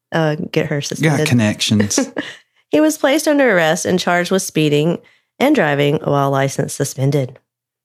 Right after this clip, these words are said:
Speaker 1: On Wednesday, May twenty-fourth, while on patrol, officers received an alert from a license plate reader in reference to a stolen U-Haul on the island.
Speaker 2: Oh, no, he's
Speaker 1: Again!
Speaker 2: back. He's back. It's the same guy.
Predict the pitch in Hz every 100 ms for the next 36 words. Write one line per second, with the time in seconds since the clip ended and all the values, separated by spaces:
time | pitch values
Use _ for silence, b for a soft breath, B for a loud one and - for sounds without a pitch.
0 | - 214 226 359 466 175 156 160 156 -
1 | 156 151 143 165 156 196 - 208 254 277
2 | - 165 156 160 175 240 302 302 339 330
3 | 311 302 311 - 311 339 339 381 - 311
4 | 320 277 302 - - - 330 - 349 254
5 | 220 254 262 285 - 370 349 277 285 302
6 | 180 175 226 277 440 381 330 302 269 247
7 | 220 196 180 180 214 208 202 427 - 466
8 | 539 508 466 359 294 170 190 202 214 208
9 | - 170 - 196 196 208 220 208 196 208
10 | 214 202